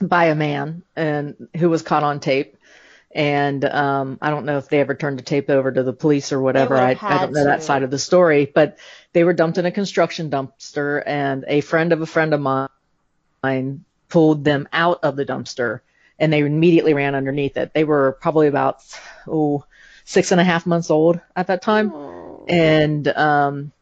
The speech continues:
Speaker 1: they kinda hung around with the construction crew for a while, and –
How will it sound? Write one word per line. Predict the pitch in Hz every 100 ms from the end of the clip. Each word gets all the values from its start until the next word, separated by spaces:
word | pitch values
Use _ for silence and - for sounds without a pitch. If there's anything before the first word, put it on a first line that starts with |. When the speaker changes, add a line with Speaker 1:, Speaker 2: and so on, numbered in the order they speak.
| _
Speaker 1:
they | 208
kinda | 214 320 330
hung | 269 247
around | 226 202
with | 233
the | -
construction | 196 180 - 165 - 214
crew | 214 214
for | 214 220
a | 214
while, | 208 214 226 262 247 269
and – | 165 160 156 151 151